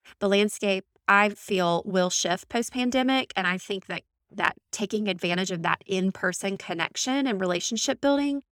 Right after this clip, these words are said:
is going to be the next step in helping you thrive, much like most have ex-,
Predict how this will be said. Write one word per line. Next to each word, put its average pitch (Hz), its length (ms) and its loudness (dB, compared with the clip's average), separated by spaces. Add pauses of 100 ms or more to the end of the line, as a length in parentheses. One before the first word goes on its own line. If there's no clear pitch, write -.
(320)
is 240 220 2
going 202 200 0
to 190 100 -4
be 180 360 -2
the 180 300 -2
next 185 340 -6
step 170 340 2
in 180 120 -4
helping 175 340 -2
you 170 80 -4
thrive, 165 580 4
much 185 300 -2
like - 180 0
most 175 200 -4
have 180 100 -6
ex-, 175 180 -4